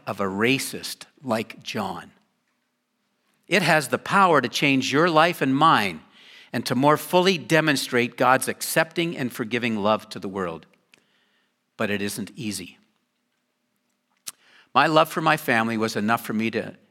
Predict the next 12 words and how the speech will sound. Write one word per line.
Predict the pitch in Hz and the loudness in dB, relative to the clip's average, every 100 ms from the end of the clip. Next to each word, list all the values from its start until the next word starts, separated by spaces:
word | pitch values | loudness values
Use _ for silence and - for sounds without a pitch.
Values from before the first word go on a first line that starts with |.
| - | -16
eventually | 95 131 131 - 92 87 | -2 0 0 -2 -8 -8
change | - - 117 120 123 | -8 -4 -2 -2 -4
my | 131 120 | -2 0
life | 113 92 92 - - _ _ _ _ _ _ | 0 -4 -6 -12 -20 _ _ _ _ _ _
so | - 95 | -10 -4
I | 98 | -4
could | 104 113 | -4 -8
have | 110 98 | -6 -6
more | 98 98 101 | -6 -4 -2
life | 98 98 95 82 - - _ _ | -2 -4 -4 -8 -18 -20 _ _
with | 117 98 - | -16 -16 -14
them. | 104 98 | -14 -16